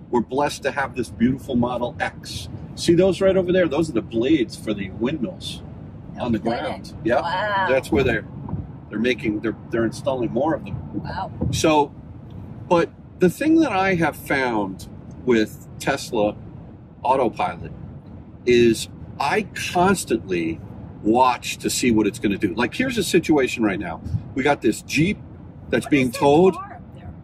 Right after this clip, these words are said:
Speaker 1: That's a, that's a Porsche nine,
Speaker 2: But not the
Speaker 1: nine eleven.
Speaker 2: Taycan?
Speaker 1: No, that's a nine eleven. And, and you've got all these things now. What is it going to do? What is the, what is the technology going to do?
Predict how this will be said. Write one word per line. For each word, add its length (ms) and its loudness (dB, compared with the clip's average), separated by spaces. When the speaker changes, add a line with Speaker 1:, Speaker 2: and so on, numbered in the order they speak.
Speaker 1:
That's 220 0
a, 100 2
that's 260 -2
a 60 -2
Porsche 460 -2
nine, 300 -2
Speaker 2:
But 140 -10
not 80 2
the 60 0
Speaker 1:
nine 20 -2
eleven. 300 -2
Speaker 2:
Taycan? 340 -12
Speaker 1:
No, 120 4
that's 240 2
a 40 2
nine 240 0
eleven. 360 -6
And, 380 2
and 240 6
you've 200 0
got 200 6
all 140 2
these 180 4
things 240 0
now. 140 2
What 560 0
is 100 -4
it 140 -8
going 260 6
to 60 -10
do? 240 4
What 240 2
is 240 -2
the, 100 6
what 240 2
is 180 -2
the 100 2
technology 680 -4
going 280 0
to 80 -12
do? 300 -2